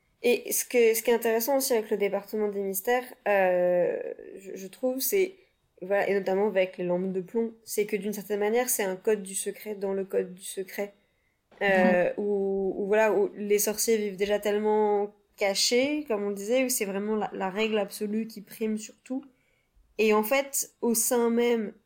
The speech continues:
Speaker 1: du gouvernement, parce que c'est, enfin, dans le ministère de la magie, il y a cette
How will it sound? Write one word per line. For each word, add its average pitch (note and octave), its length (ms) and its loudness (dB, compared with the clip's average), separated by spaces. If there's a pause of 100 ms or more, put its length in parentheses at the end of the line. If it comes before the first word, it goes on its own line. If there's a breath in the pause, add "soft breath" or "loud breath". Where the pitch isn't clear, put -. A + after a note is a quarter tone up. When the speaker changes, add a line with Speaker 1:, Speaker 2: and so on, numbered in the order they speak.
(300)
Speaker 1:
du G3+ 240 -2
gouvernement, A3 680 2
parce - 160 -10
que - 80 -10
c'est, F#3+ 220 -2
enfin, F3 180 -10
dans G3 300 2
le F#3 300 0 (560)
ministère G3+ 580 -2
de G3 80 -2
la G3 200 0
magie, G#3 460 -2 (480 soft breath)
il G#3 100 -4
y A3 100 4
a B3 300 4
cette G#3 340 -2